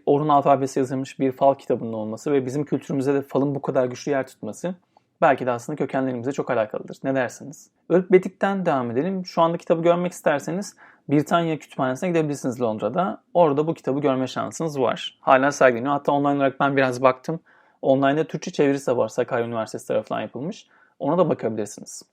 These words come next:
Şimdi falları dedim ya. Mesela benim de falla ilgili çok ilginç bir geçmişim var. Benim anneannem, e, fal bakıyordu. Ama baktığı fal böyle fasulye falıydı.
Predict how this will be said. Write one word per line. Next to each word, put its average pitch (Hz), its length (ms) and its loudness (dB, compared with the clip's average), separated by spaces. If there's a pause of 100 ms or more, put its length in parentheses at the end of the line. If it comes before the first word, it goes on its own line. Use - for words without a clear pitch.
(120)
Şimdi 143 160 -4
falları 170 360 0
dedim 185 240 0
ya. - 180 -8 (140)
Mesela 151 380 0
benim 190 240 4
de 190 40 4
falla 175 320 4
ilgili 175 180 2
çok 170 220 0 (100)
ilginç 143 360 -2
bir 151 40 4
geçmişim 143 380 0
var. - 120 -6
Benim 160 240 2
anneannem, 170 520 2 (380)
e, 123 300 0
fal 196 300 4
bakıyordu. 151 500 0 (480)
Ama 175 220 0
baktığı 185 320 2
fal 180 280 4
böyle 180 140 2
fasulye 165 400 0
falıydı. 139 480 -4